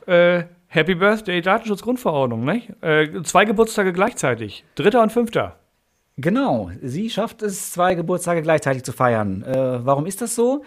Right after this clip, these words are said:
Speaker 2: Sie wurde vor mittlerweile fünf Jahren, ist sie in Kraft getreten. Es gab dann eine zweijährige Übergangsfrist und seit drei Jahren, eigentlich der wichtigere Zeitpunkt, nämlich seit dem fünfundzwanzigsten fünften zweitausendachtzehn,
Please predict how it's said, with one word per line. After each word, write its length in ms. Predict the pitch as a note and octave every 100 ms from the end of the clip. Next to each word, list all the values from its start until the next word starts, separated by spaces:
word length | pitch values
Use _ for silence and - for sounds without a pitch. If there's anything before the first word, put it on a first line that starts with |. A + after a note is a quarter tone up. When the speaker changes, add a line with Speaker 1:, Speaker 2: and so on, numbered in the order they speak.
| - - _
Speaker 2:
Sie 240 | D3+ D#3+
wurde 280 | F#3 G#3+ G#3
vor 540 | - F3 F3 E3+ E3+ -
mittlerweile 380 | F3 F#3 - F3
fünf 340 | E3+ A#3+ D4 G3+
Jahren, 580 | F#3+ F#3 F#3 F3+ E3 - - - _
ist 120 | D3
sie 80 | D3
in 60 | B2+
Kraft 240 | E3+ -
getreten. 380 | G3 G3 A3 D#4+ - _ - - - _ _
Es 140 | -
gab 160 | D#3+ D#3
dann 100 | D#3
eine 120 | D3+
zweijährige 500 | - D3 D#3 D3+ C3
Übergangsfrist 760 | E3+ G#3+ G#3 G3 G#3 A3+ - -
und 180 | E3+ D#3+
seit 260 | D3+ -
drei 200 | A#2+ C#3
Jahren, 320 | F3+ F3+ F3+
eigentlich 240 | B2+ B2+ B2+
der 180 | A#2 A#2
wichtigere 520 | C#3+ E3 D#3+ D#3 D3+
Zeitpunkt, 600 | C#3+ C#3+ - D3 D3 B2+
nämlich 200 | B2 B2+
seit 100 | C3
dem 100 | A#2+
fünfundzwanzigsten 500 | E3+ E3+ D3+ C3 C#3
fünften 380 | D#3 D3 - C#3
zweitausendachtzehn, 880 | C#3 B2+ A#2 C3+ - - F#3+ G2+